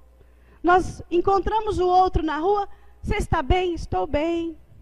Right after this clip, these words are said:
"Como é que tá? Tudo jóia?" "Tudo jóia." Nós ainda não aprendemos a verbalizar a nossa dor. Não que tenhamos que viver re-,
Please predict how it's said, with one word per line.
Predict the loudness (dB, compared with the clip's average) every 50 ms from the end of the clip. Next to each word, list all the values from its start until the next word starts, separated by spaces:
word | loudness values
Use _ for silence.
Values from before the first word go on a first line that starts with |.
| -20 -20 -20 -20 -20 -20 -20 -20 -20 -20 -20 -20 -20 _ -20 -20 -20 _ -20 _ _ _ -8
"Como | -6 -4 -2 -2
é | -2
que | -2 -4
tá? | -2 -2 -2 -2
Tudo | -2 -4 -4 -4 -2
jóia?" | 0 0 0 0 0 -4 -10 -16 -18 -16
"Tudo | -12 -6 -6 -6
jóia." | -4 -4 -4 -4 -4 -4 -6 -6 -8 -10 -10 -12 -16 -18 -20 -20 -20 _ _ _ _ _ _ _ _ -20 _ -20 -20 -20 _ -8
Nós | -2 2 4 4 4 4 2 0 -4 -8 -10 -12 -20 _ -10 -4
ainda | -2 -2 -2 -2 -2 -2 -2
não | -2 -2 -2 -2 -2
aprendemos | -2 2 2 4 4 2 -2 -2 -4 -4 -4 -2 -2 0 0 0 2 2
a | 0 0
verbalizar | 2 0 0 0 0 0 0 0 0 -2 -2 -2 0 0 0 0 0
a | 0
nossa | 0 0 -2 -2 -4 -6
dor. | -2 2 4 4 4 4 0 -2 -12 -14
Não | -8 -2 -2 -2 0
que | -2 -2
tenhamos | -4 -4 -4 -2 -2 -2 -2 -2 -2
que | -4 -4
viver | -4 -4 -2 0 2 2
re-, | 2 0 0